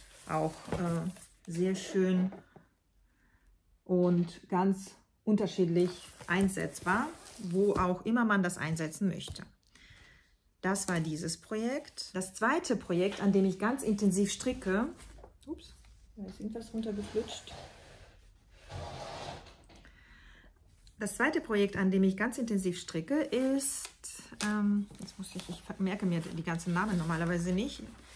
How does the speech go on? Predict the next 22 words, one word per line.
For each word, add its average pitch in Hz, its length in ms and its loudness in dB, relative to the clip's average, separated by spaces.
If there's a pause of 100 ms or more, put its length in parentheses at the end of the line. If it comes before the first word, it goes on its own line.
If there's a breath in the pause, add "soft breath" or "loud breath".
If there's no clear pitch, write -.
(1120 loud breath)
äh, 196 520 2
der, 180 540 -2 (180)
äh, 190 180 -10 (380)
Maxim - 580 -2
Sweater 233 640 -2 (840 loud breath)
von 190 500 0
Paula 185 420 4
Strickt. - 480 -4
Das 180 200 -4
ist - 300 -8 (300)
in 180 100 0
schwarz-weiß 175 520 -6
ausgedruckt, 202 720 -4 (800 loud breath)
ähm, 175 260 0
ist - 140 0
aber 160 140 2
auch 160 120 2
schwarz-weiß 160 520 -2
eigentlich 185 520 -2
in 165 120 0
dem 165 220 -4
Bild. 269 680 2